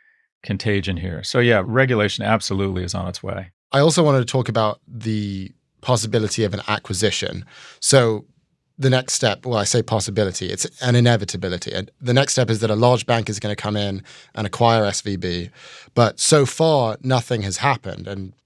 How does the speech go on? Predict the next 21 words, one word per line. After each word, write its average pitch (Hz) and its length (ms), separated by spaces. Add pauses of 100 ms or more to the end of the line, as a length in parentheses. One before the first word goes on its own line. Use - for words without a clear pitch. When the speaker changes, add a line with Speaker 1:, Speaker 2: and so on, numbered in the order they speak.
Speaker 2:
the 127 140
one 131 220
explanation 123 500
I 107 80
saw 151 380
was 123 180
in 113 60
an 110 100
article 113 380
that 101 140
Mia 120 240
sent 98 440 (480)
explaining 127 460
why 117 220
J 120 200
P 110 200
Morgan 107 340
doesn't 92 260
want 95 180
to - 80
buy. - 320